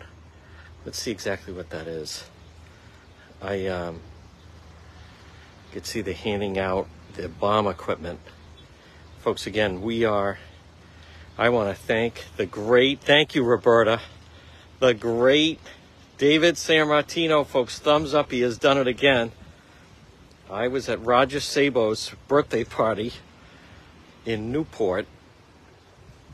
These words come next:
You can see they're about to, they're putting on the bomb equipment. David has done it again. Yes, he's done it again. So again, we have a developing story right now.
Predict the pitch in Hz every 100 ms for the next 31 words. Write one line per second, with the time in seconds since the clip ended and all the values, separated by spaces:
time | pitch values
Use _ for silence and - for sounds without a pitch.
0 | - 175 101 - 135 113 104 107 - 98
1 | 98 92 - 120 110 101 87 107 110 104
2 | - 101 101 92 - - - - - -
3 | - - - - - - - - - -
4 | - - - 127 139 147 120 123 101 -
5 | 120 123 117 87 113 107 95 113 131 113
6 | - - - - - - - - - -
7 | - 101 92 123 120 110 95 113 98 78
8 | - - - - - - - - - -
9 | - - - - 104 92 110 123 101 104
10 | 131 123 104 95 110 120 - 123 - -
11 | 110 104 101 101 101 - 104 92 90